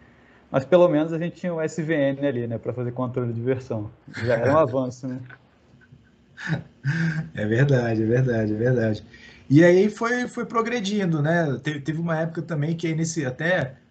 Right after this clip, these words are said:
Speaker 2: juntando as duas questões aí, da fala do, do Tadal e do Sermenho, é, teve uma época também que ninguém mais queria fazer, até os, os,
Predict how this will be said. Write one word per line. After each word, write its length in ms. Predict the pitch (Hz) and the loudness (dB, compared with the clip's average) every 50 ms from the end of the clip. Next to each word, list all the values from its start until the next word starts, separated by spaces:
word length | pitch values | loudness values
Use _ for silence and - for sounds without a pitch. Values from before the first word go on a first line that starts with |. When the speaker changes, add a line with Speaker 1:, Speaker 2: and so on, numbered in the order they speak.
| _ _ - | _ _ -10
Speaker 2:
juntando 560 | 110 110 135 135 131 - - 135 135 127 127 | -4 0 2 2 2 2 2 2 2 2 2
as 100 | 123 113 | 0 -2
duas 460 | 120 123 120 117 107 - - - - _ | -2 -2 -2 -2 -2 -4 -8 -12 -16 _
questões 560 | - 127 117 113 - - 127 117 117 113 110 | -4 -2 -2 -2 -2 -4 -2 -2 -2 -2 -2
aí, 200 | 117 113 110 110 | 0 2 2 2
da 260 | 110 113 113 120 127 - | 2 0 -2 -4 -8 -6
fala 260 | - - 123 123 123 | -4 -2 -2 0 -2
do, 300 | 117 120 120 113 104 - - - _ _ _ _ _ _ _ | -2 -2 -2 -2 -4 -6 -8 -18 _ _ _ _ _ _ _
do 180 | - 113 120 123 | -4 -2 -2 0
Tadal 440 | 127 127 127 123 120 120 120 123 120 | 2 2 0 0 0 0 0 0 -2
e 20 | |
do 60 | 120 | -2
Sermenho, 720 | - - - 127 113 113 120 131 147 175 190 175 139 - - - - - - - - - - _ _ _ - | -2 0 0 0 0 2 4 4 4 4 4 4 2 0 -2 -6 -16 -20 -20 -20 -20 -20 -20 _ _ _ -8
é, 340 | 123 123 123 127 127 127 127 | -4 -2 0 2 2 2 0
teve 300 | 127 - - 147 143 160 | 0 2 2 2 4 4
uma 200 | 175 170 170 170 | 6 6 6 6
época 280 | 175 180 180 - 190 | 6 4 2 -2 -4
também 300 | - 190 175 165 175 175 | 0 0 0 2 0 0
que 100 | - - | -2 -2
ninguém 280 | 180 180 170 151 170 185 | -2 0 0 0 0 0
mais 180 | 208 214 208 | 0 -2 -4
queria 300 | - - 254 180 180 185 | -4 -4 -2 -2 -2 0
fazer, 240 | 175 - 175 147 147 | 0 0 0 2 2
até 260 | 139 139 - 190 220 | 2 0 0 -2 0
os, 360 | 240 214 160 135 131 - - - | 0 2 0 0 0 -2 -2 -2
os, 600 | 143 139 - - 135 131 127 - - - - | -2 -2 0 0 0 -2 -2 -4 -8 -10 -14